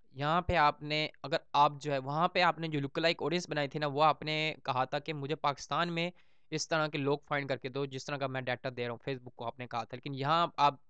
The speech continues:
आपके पास ऑप्शन है कि आप कहाँ टारगेटिंग करना चाह रहे हैं। Facebook ने आपको डेटा फाइंड करके दे दी है। अब आप जो है यहाँ पे अगर आप लोकल मार्केटिंग में टारगेट करना चाह रहे हैं, मीन कि एक सिटी बेस्ड टारगेट करना चाह रहे हैं,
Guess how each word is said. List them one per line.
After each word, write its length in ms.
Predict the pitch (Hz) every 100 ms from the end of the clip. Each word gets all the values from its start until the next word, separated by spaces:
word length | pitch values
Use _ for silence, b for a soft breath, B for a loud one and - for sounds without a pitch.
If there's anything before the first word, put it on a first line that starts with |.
| - 135
आपके 180 | -
पास 200 | 143 147
ऑप्शन 340 | - 139 - 151
है 140 | 147 b b b -
कि 60 |
आप 120 | 151 - -
कहाँ 260 | 160 185 170
टारगेटिंग 380 | 139 135 143 127
करना 220 | 123 120
चाह 240 | - 107
रहे 120 | 107
हैं। 60 | - -
Facebook 300 | 139 143 156
ने 60 | 151
आपको 240 | 135 151
डेटा 280 | 135 120 135
फाइंड 280 | - 139 131
करके 200 | 123 135
दे 160 | 123
दी 160 | 131 131
है। 100 | 131 - - - - - 135
अब 140 | -
आप 200 | 151 165
जो 120 | 165 165
है 200 | 180 160
यहाँ 280 | 147 147 165
पे 220 | 175 - -
अगर 160 | 143
आप 160 | 147 143
लोकल 440 | 139 - 196 196
मार्केटिंग 500 | 180 156 147 170 165
में 140 | 170 156
टारगेट 280 | 139 135 -
करना 240 | 131 135
चाह 160 | 127 120
रहे 80 |
हैं, 40 | 127
मीन 100 | 127
कि 60 |
एक 140 | 139 135
सिटी 300 | - 135 147
बेस्ड 280 | 131 131 -
टारगेट 220 | 127 123
करना 220 | 123 127
चाह 240 | - 113
रहे 100 |
हैं, 60 | 110